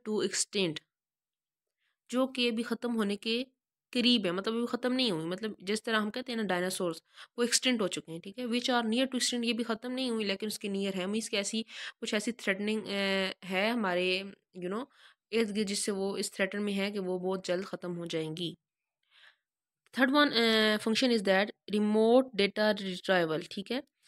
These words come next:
Researchers can access the data collected by satellite callers remotely, allowing them to gather information without physically interacting with the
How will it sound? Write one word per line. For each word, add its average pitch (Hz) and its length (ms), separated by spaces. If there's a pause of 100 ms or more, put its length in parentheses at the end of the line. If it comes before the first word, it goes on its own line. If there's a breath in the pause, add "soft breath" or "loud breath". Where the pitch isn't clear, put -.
(520 soft breath)
Researchers 254 400
can 247 180
access 254 220
the 254 80
data 202 280
collected 220 340
by 220 100
satellite 220 440
callers 202 300
remotely, 190 400
allowing 214 300
them 226 180
to 208 100
gather 196 260
information 202 480
without 202 320
physically 220 560
interacting 202 600
with 196 160
the 190 120